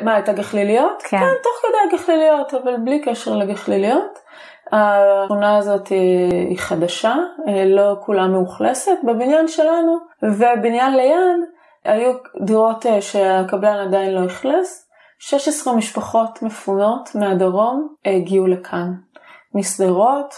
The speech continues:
Speaker 1: מנתיבות, מאופקים ומאשקלון. אנשים שחוו חדירות של מחבלים לבניינים שלהם, לשכונות שלהם, ומגיעים לפה. אני לא הייתי צריכה לצאת חצי צעד, ואני מחליטה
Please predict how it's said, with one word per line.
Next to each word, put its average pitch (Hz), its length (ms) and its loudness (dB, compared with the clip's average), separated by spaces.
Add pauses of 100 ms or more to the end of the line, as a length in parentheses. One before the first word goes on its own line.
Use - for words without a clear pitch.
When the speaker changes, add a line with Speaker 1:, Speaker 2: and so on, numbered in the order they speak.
(120)
Speaker 1:
מנתיבות, 196 1000 -2
מאופקים 214 880 -4
ומאשקלון. 185 880 -2 (480)
אנשים 214 320 0
שחוו 214 420 -2
חדירות 185 680 0
של 208 160 -6
מחבלים 180 680 -2 (120)
לבניינים 180 840 0
שלהם, 208 560 0
לשכונות 196 560 -2
שלהם, 190 680 0 (240)
ומגיעים 190 720 0 (440)
לפה. 202 440 0 (540)
אני 233 160 2
לא 302 120 4
הייתי 320 200 2
צריכה - 180 -2 (120)
לצאת 302 280 2 (360)
חצי 285 420 -2
צעד, 185 640 -2 (240)
ואני 226 520 2
מחליטה 269 460 0